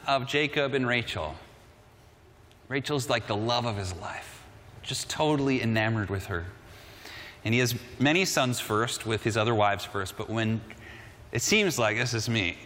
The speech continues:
when Rachel has her first child, Joseph, something about that kid just emblazons itself, I don't know if that grammar is correct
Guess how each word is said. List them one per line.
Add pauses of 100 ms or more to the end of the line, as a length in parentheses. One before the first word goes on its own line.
(560)
when
Rachel
has
her
first
child,
Joseph, (420)
something
about
that
kid (600)
just
emblazons (680)
itself, (180)
I
don't
know
if
that
grammar
is
correct